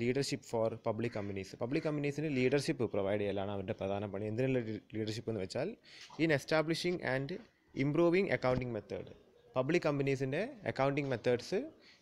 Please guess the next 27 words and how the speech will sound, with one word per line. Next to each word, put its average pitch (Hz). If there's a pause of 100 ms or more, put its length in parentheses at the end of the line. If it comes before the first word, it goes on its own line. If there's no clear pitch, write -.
(140)
ഇമ്പ്രൂവ് 160
ചെയ്യാനുള്ള 107
ലീഡർഷിപ്പാണ് 110
ഇവർ 107
പ്രധാനമായിട്ടും 104
കൊടുക്കാറ്. 92 (1000)
Used 196 (200)
to 185
prepare 143 (100)
financial 120
statements. - (120)
ഫിനാൻഷ്യൽ 117
സ്റ്റേറ്റ്മെന്റ് 120
പ്രിപ്പയർ 117
ചെയ്യാനാണ് 98
ഈ -
ലീഡർഷിപ്പ്, 104 (380)
ഏഹ്, 95 (600)
പിന്നെ 123 (320)
പബ്ലിക് 117
കമ്പനീസിന് 101
കൊടുക്കുന്നത്. 98 (600)
It 143
also 147 (140)
takes 143 (100)
re-, 113 (240)
recommendations 156